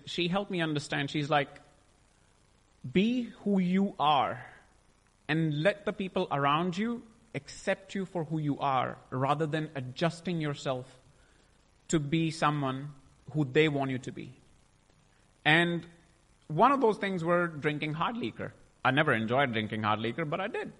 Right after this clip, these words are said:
because, you know, my friends would do it at the parties and stuff. And I hated it with guts, man. But anyway. So I, I would drink, uh, and I stopped drinking at that time. I'm like, "Hey, man, I'm just gonna stick to beers and wines," 'cause I, I was like, I, like, I liked beer and wine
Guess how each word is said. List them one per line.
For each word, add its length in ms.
because, 720
you 80
know, 100
my 160
friends 260
would 140
do 120
it 60
at 100
the 180
parties 200
and 140
stuff. 220
And 80
I 80
hated 360
it 120
with 220
guts, 240
man. 180
But 160
anyway. 340
So 280
I, 300
I 100
would 200
drink, 320
uh, 320
and 100
I 120
stopped 280
drinking 300
at 100
that 160
time. 120
I'm 80
like, 120
"Hey, 100
man, 260
I'm 140
just 180
gonna 160
stick 260
to 60
beers 380
and 140
wines," 520
'cause 140
I, 140
I 80
was 160
like, 260
I, 120
like, 160
I 80
liked 340
beer 180
and 160
wine 220